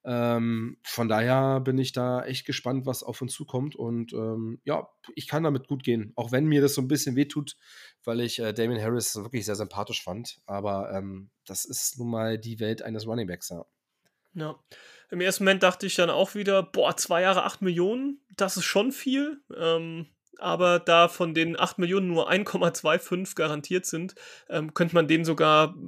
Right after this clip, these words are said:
Speaker 2: vor der Saison cutten und es würde jetzt nicht super wehtun. Ja, das muss man auch dazu sagen. Also ich denke, auch das ein Deal, den man auf jeden Fall machen kann für einen Running Back, ähm, bei dem man weiß, dass er echt was drauf hat, ähm, wenn er auch fit bleibt,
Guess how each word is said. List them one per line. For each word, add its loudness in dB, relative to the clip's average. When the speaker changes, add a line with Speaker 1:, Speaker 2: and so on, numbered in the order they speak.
Speaker 2:
vor 8
der 6
Saison 2
cutten -2
und -6
es -6
würde -2
jetzt -8
nicht -6
super 2
wehtun. -8
Ja, -2
das -8
muss -8
man -6
auch -8
dazu -8
sagen. -10
Also 0
ich -6
denke, -2
auch -4
das 0
ein -10
Deal, 0
den -2
man 0
auf -8
jeden -2
Fall 2
machen -4
kann -4
für -2
einen -2
Running 0
Back, 0
ähm, -2
bei 0
dem 0
man 4
weiß, 2
dass 2
er 4
echt -4
was 0
drauf 0
hat, -8
ähm, -8
wenn -2
er 2
auch -2
fit -4
bleibt, -8